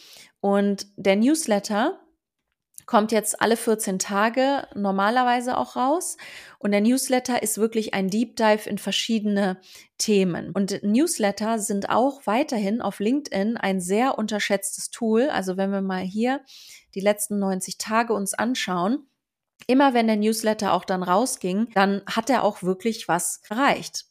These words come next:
Ja, und vor allen Dingen genau in meiner Zielgruppe, Gründer, C E Os, Geschäftsführer, äh, Relationshipper, und man kann vor allen Dingen auch immer die neuen Abonnenten sehen.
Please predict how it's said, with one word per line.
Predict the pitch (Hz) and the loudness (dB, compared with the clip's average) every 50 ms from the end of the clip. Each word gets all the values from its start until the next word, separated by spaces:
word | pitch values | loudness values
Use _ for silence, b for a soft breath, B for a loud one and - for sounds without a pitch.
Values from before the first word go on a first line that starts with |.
| _ _ _ | _ _ _
Ja, | - 185 170 170 185 214 | -6 -2 -2 0 0 -2
und | - - 214 214 | -2 -2 -2 -2
vor | - 214 | 0 0
allen | - 202 202 | 0 2 2
Dingen | 190 190 | 2 0
genau | 190 180 180 175 170 | 0 0 2 2 0
in | 170 160 | 0 -2
meiner | 156 151 - - | -4 -4 -6 -6
Zielgruppe, | - - - 269 254 - 226 233 233 - 226 208 | -6 -2 -2 -2 -2 0 0 -2 0 0 -2 -4
Gründer, | - 208 220 220 214 208 202 190 190 | 0 2 2 2 4 4 2 2 2
C | 190 - - - 202 190 185 175 | 0 -4 -4 -4 -2 -2 -2 -2
E | 170 | -2
Os, | 170 175 175 175 - - | 0 -2 -2 -2 -6 -8
Geschäftsführer, | 185 - - 202 208 - - - - - 175 175 170 175 170 165 165 170 165 B B B B B B B B _ | -8 -4 -2 -4 -4 -4 -8 -8 -4 -2 -2 -2 -2 -2 -2 -4 -4 -4 -6 B B B B B B B B _
äh, | - - 180 | -4 -2 -2
Relationshipper, | 175 170 175 214 226 240 226 214 220 - 214 196 - - - 180 160 160 175 160 165 175 175 170 B B B B B B B _ _ _ _ _ _ _ _ - - - | 0 0 0 2 4 4 4 2 2 -2 -4 -4 -6 -2 -4 -4 -4 -2 -2 -2 0 -2 -2 -4 B B B B B B B _ _ _ _ _ _ _ _ -16 -4 2
und | 202 202 196 196 202 | 2 4 4 4 2
man | 202 202 | 0 0
kann | 196 220 226 226 | 0 0 0 0
vor | - 226 - | 0 0 0
allen | 190 196 | 0 0
Dingen | 196 190 - | 0 0 -2
auch | 185 185 | -2 -2
immer | 202 202 214 214 | 0 0 0 2
die | 196 196 | 2 2
neuen | 190 196 190 185 185 165 | 0 2 2 0 0 0
Abonnenten | 151 170 185 180 170 170 165 156 156 160 160 160 | -2 -2 -2 -2 -4 -2 -4 -6 -6 -10 -12 -10
sehen. | - - - - 175 B | -10 -10 -10 -10 -12 B